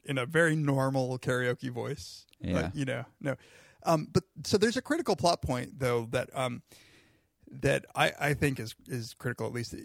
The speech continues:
Speaker 1: is that the femto cell, it turns out that the Dark Army, uh, had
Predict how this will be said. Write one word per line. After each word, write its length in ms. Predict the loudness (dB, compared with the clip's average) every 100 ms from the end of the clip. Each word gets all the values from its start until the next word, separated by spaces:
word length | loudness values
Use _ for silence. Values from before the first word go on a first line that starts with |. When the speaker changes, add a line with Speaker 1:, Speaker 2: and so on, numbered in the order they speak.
| -4
Speaker 1:
is 280 | 2 2 2
that 280 | 2 2 -2
the 100 | 0
femto 440 | 2 2 4 2
cell, 340 | 2 2 2
it 120 | 0 0
turns 320 | 0 0 2
out 320 | 2 2 -2
that 160 | -6 -4
the 80 | 0
Dark 280 | 2 4 4
Army, 540 | 2 2 0 -2 -4 _ _ _ _ _
uh, 420 | -6 -4 -4 -6 -10 _ -14
had 680 | 0 4 4 2 0 -6